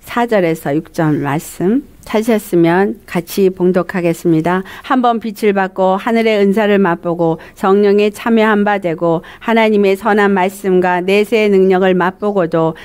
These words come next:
타락한 자들은 다시 새롭게 하여 회개하게 할 수 없나니 이는 그들이 하나님의 아들을 다시 십자가에 못 박아 드러내놓고 욕되게 함이라." 아멘. 이들에게는 다시 회개케 하는 일이 없습니다.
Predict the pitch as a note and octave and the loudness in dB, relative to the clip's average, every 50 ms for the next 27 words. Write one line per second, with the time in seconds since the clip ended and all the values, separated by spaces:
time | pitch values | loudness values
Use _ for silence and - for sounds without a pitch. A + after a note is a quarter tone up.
0 | - - - A#3+ A#3 A#3 A3 A3 - A3 G3 G3 F#3 F#3 E3+ E3 E3+ F3 F3 E3+ | -20 -10 -6 -4 -2 -2 -2 -2 -2 -2 -2 -2 0 -2 -2 -2 -4 -4 -2 0
1 | E3+ E3+ F3 - - - - G3+ F#3+ G#3 - A#3 A3+ A3+ C4+ A#3+ A#3 A3+ A3 A3 | -2 -2 -4 -6 -14 -10 -6 -4 -4 -4 -4 -4 -4 -2 0 0 2 0 0 0
2 | - G#3+ G3+ G3+ G3 G3 F#3+ G3 A#3 C4 A3+ A3+ A3+ G#3+ G3+ G3 G3+ G#3 G3+ G3 | -2 -2 0 0 2 2 2 2 2 0 0 0 0 0 0 -2 -2 -2 -2 -2
3 | G3+ G3+ - G3 F3+ F3 F3 E3+ E3 E3 E3+ E3 E3 E3 E3 - - - - F#3 | -2 -2 -2 0 0 2 2 2 2 4 4 4 2 2 0 -4 -10 -8 -2 0
4 | F#3+ G3+ G3 F#3+ F#3 G3+ F3+ F#3 F3+ F#3 F#3 F#3+ F#3+ - B3+ B3+ B3+ B3 A#3+ A#3 | 2 4 2 2 2 2 0 2 2 2 2 0 0 -2 0 0 2 2 2 2
5 | G#3+ G#3+ G#3+ G#3 E3 F3+ F3+ F#3 F#3 F#3+ F#3+ F#3 G3 G3 F#3+ F#3+ - A#3 A3+ - | 2 2 2 2 0 -2 -4 -4 -2 -2 -2 -2 -2 -2 -2 -2 -2 -4 -4 -4
6 | A#3+ B3+ - A#3 A3 G3+ G3+ G3 G3 G3 F#3+ F#3+ F#3+ - F#3+ F#3 F3 F#3 F3+ F3+ | -6 -8 -4 -4 -2 -2 0 0 0 0 0 -2 -2 -4 -4 -4 -2 -2 -2 -2
7 | F3+ F3+ - - - - - G#3+ G#3+ G#3+ G3+ G3+ F#3+ F#3 F#3 F3 E3+ - G#3 G3 | -4 -6 -10 -20 -10 -4 0 2 4 4 4 4 4 2 2 0 0 0 0 0
8 | F#3+ F#3+ G#3+ G#3+ A3 A3 - - G#3 F#3+ F#3+ G3+ G3+ G#3 G#3 G#3 F#3+ E3+ E3 D#3+ | 2 2 2 2 0 -2 -4 -4 -4 -2 0 0 2 2 0 0 0 2 2 2
9 | E3 D#3+ D3+ D3+ D#3+ D#3+ E3 - - - D3+ D3+ D#3+ D#3+ D#3+ D#3+ D#3 D3+ D3+ D#3 | 0 -2 -2 -4 -4 -6 -6 -8 -8 -4 0 0 2 2 2 2 2 0 0 -2
10 | E3 - - - - - - G#3 G3 A3 G#3+ G3+ F#3+ F3+ - F3 E3 D#3+ E3 F3+ | -4 -8 -12 -20 -12 -6 -2 0 0 0 2 2 0 0 0 0 0 2 4 4
11 | F#3+ G3+ G3+ F3+ D#3 D3 D#3 - - _ _ _ _ _ - - - A3 A3 - | 4 4 4 2 2 -2 -4 -8 -16 _ _ _ _ _ -10 -6 -6 -4 -4 0
12 | - C#4+ C4+ B3 C4 C#4 C4 C4 B3+ A#3 A#3+ - - - G#3+ F#3+ F#3 - F#3+ F3+ | 2 2 2 2 2 0 0 0 -2 -4 -4 -8 -8 -6 -4 -4 -2 0 0 0
13 | E3 D#3 - - G3+ G3+ F#3+ G3 G3 - - E3+ - - - F#3+ E3+ D#3 D#3+ F3 | 0 0 -2 -2 0 0 0 0 0 -2 -2 -4 -6 -6 -6 -4 -2 -2 -2 -2
14 | D3+ D#3 D#3+ E3 - | -4 -6 -6 -8 -10